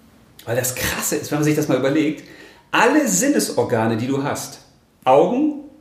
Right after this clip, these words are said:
Nase, Mund, Ohren, Hände zum Fühlen,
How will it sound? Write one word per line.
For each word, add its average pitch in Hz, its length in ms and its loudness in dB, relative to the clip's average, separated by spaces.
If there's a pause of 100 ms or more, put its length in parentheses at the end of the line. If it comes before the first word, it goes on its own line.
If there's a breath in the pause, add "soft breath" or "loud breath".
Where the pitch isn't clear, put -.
(160)
Nase, 160 680 0 (680)
Mund, 151 500 2 (440)
Ohren, 143 640 2 (220)
Hände 143 360 0
zum 131 160 -4
Fühlen, 151 560 0